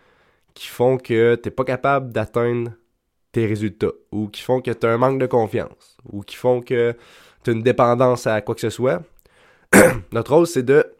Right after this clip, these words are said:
débrancher ce circuit neuronal-là et de le rebrancher avec un autre neurone pour que ce problème-là soit, euh, éradiqué, puis que t'aies la voie libre pour des résultats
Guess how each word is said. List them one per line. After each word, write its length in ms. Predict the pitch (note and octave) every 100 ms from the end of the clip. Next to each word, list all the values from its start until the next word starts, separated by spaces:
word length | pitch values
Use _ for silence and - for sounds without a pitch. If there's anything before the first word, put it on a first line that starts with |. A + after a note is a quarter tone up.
| _ _ _ _ _ -
débrancher 680 | A#2+ E3+ E3 C3+ - D#3 C#3+ _ _ _
ce 120 | -
circuit 400 | G2+ G#2+ - C#3
neuronal-là 680 | B2 A2 A2 G2+ F2+ F2 A2 - _ _ _ _ _ _ _ _ _ -
et 140 | F3+
de 100 | E3
le 100 | C3+
rebrancher 840 | A2+ D#3+ E3 D3+ B2 A2+ C3 D#3+ _ _ _ _ -
avec 260 | F#2+ G2+
un 160 | E2+ F2+
autre 160 | D#3+
neurone 500 | E3+ C3 G#2+ C3 D3+ G#2 _ _ _ -
pour 340 | F3 G#3 D#3
que 160 | - E3
ce 120 | C#3+
problème-là 560 | - A2+ A2 G2 A2 C3+
soit, 480 | - A2 A2 A#2 - _ _ _ _
euh, 180 | E2+ F2
éradiqué, 640 | - F#2+ G2 - - F#2+ E3+ _ _ _ _ _
puis 140 | D#3+
que 100 | E3
t'aies 240 | B2 B2+ C3
la 120 | A2+
voie 260 | F#2+ A2 B2
libre 460 | B2+ D3+ F2+ - _ _ _ _ _ _
pour 340 | D#3 D#3+ A#2 F2+ _ _ _ _ _ _ -
des 160 | A2+
résultats 540 | G#2 G2+ F2+ - A2